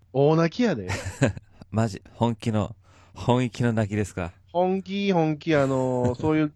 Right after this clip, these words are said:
Speaker 1: カニ料理の店やから、あのー、なんていうの？
Speaker 2: ええ。
Speaker 1: おの、お姉さんが一品ずつ持ってくるわけよね。
Speaker 2: コース料理ですか？いわゆる。
Speaker 1: コースみたいなもんやね、まあ言ったら。お給仕のお姉さんが、
Speaker 2: はいはい。
Speaker 1: コンコンって、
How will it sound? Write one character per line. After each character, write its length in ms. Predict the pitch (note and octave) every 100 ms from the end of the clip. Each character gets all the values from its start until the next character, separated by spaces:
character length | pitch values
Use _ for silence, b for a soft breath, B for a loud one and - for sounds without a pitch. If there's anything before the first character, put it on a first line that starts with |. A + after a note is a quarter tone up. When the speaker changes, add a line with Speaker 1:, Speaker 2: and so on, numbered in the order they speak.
| -
Speaker 1:
カ 180 | E3+ E3
ニ 100 | E3
料 240 | D#3+ D#3
理 80 | C3
の 80 | A#2+
店 220 | B2+ B2+
や 120 | A#2
か 120 | G#2
ら、 220 | G#2 G2+ G2+ b b b b
あ 180 | A#2 A2
の 560 | G#2+ G#2+ G#2+ G#2+ G#2+
ー、 40 | G#2+
な 100 | B2
ん 60 |
て 100 | C#3
い 40 | G#2+
う 40 |
の？ 280 | F#2+ G2 - -
Speaker 2:
え 260 | F#2 D#2+ B1+
え。 40 |
Speaker 1:
お 160 | A2 G#2+
の、 160 | G#2+ - -
お 80 | B2+
姉 180 | D#3+ C#3
さ 160 | B2
ん 80 | G#2+
が 380 | G2+ G#2 G2+ G2
一 180 | C#3 C3
品 140 | C#3+
ず 120 | E3+
つ 80 | F3
持 100 | B2
っ 40 | A2+
て 120 | D3+
く 80 | A2+
る 40 |
わ 120 | A2
け 100 | A2
よ 80 | F#2+
ね。 220 | G#2+ D#3 -
Speaker 2:
コ 140 | B2+
ー 20 | B2+
ス 160 | C3
料 160 | A#2+ A2
理 120 | D2
で 120 | C2+
す 100 | -
か？ 220 | - C#3+ - - -
い 40 |
わ 60 | D#2
ゆ 80 | C2
る。 160 | B1 - -
Speaker 1:
コ 240 | E3+ E3
ー 760 | D3 C#3 C3 B2 A#2+ A#2 A#2 A#2
ス 40 |
み 100 | B2+
た 120 | B2+
い 40 | G#2+
な 100 | G#2+
も 140 | A#2
ん 60 | G#2
や 100 | G#2
ね、 120 | E3+
ま 120 | D3+
あ 40 |
言 80 | G#2+
っ 20 |
た 100 | F#2+
ら。 180 | F2 E2+ - _
お 140 | - B2+
給 320 | D#3 D3+ C3+
仕 120 | A#2
の 140 | A2+ A#2
お 40 |
姉 220 | C3+ C3
さ 160 | A#2 A2+
ん 140 | A2+
が、 100 | C3
Speaker 2:
は 180 | C#3 A#2+
い 40 | F#2+
は 20 |
い。 60 | F2+
Speaker 1:
コ 100 | C#3+
ン 100 | A2
コ 180 | C#3+ C#3+
ン 40 |
っ 20 |
て、 280 | - G#2+ F#2+